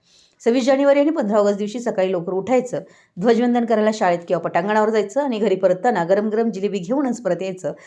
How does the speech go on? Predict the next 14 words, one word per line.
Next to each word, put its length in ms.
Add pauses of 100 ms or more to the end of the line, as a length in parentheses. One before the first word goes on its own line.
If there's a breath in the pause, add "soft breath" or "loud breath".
(180 loud breath)
असा 240
अलिखित 480
नियमच 440
कोल्हापूरकरांच्या 760
अंगवळणी 360
पडलाय. 320 (760 soft breath)
त्यातच 400
तुपातली 480
स्पेशल 360
जिलेबी 320
काही 240
विक्रेत्यांकडे 600
मिळत 220
असतात. 220